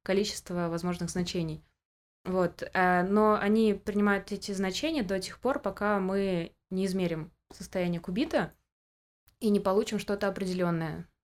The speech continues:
Но особенность, э, и-, вы-, исчисления на квантовом компьютере заключается в том, что нам нужно провести целую серию экспериментов,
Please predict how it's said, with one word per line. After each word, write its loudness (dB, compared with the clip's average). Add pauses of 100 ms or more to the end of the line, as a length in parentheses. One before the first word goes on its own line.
(120)
Но 0 (440)
особенность, 0
э, -2
и-, -12
вы-, -8 (320)
исчисления -2
на 0
квантовом -4
компьютере -2
заключается -6
в -20
том, -2
что -2 (480)
нам 2
нужно 0
провести -2
целую -2
серию 0
экспериментов, -4